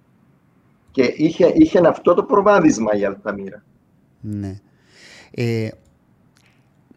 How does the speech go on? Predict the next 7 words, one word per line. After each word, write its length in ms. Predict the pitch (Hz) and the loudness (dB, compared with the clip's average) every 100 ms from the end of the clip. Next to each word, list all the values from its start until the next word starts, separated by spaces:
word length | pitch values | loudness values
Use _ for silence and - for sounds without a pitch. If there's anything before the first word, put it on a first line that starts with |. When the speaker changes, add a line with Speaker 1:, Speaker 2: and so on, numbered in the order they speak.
| - | -16
Speaker 2:
άρα 220 | - 127 147 | -8 -6 -4
εσείς 320 | 123 - 127 | -4 -4 -6
κρι-, 300 | - 170 147 - | -4 -4 -4 -4
δεν 220 | 127 143 | 0 0
κριτικάρετε 680 | 180 196 190 170 135 123 117 | 0 -2 -2 -2 -2 -4 -4
το 120 | 113 | -4
ότι 380 | 110 113 107 | -4 -6 -8